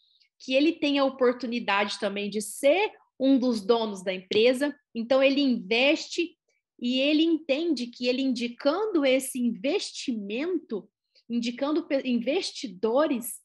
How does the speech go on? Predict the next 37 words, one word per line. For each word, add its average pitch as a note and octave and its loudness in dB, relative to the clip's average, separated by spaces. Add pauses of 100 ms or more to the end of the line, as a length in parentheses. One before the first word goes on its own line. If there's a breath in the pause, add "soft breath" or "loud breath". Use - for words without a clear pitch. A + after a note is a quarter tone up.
(320)
ele A#3+ -2
vai B3+ -4
ter D4 0
bônus A3+ 0
fazendo G3 -6
isso. E3+ -8 (340 soft breath)
Então, C#4 2
aqui C#4+ 0
um C#4+ 4
exemplo D4 2 (580 soft breath)
de A3 -4
você A#3+ 0
ter, C4 -2
fazer A#3+ -2
isso, C#4+ -2
mil C#4+ 6
e D4+ 4
oitocentos A#3+ -4
euros A3+ 2
que G#3+ -12
você G#3+ -6
investiu, G#3 -4 (180)
né, G#3 -6
foi A3 0
o A3 2
que A3 -2
eu G#3+ 0
fiz, C#4+ -2 (280 soft breath)
dá A3 0
em A#3 -2
torno A3+ 0
de G3 -6
nove, A3 2
dez G#3 0
mil G3+ -4
reais, G3+ -2
dependendo G#3 -2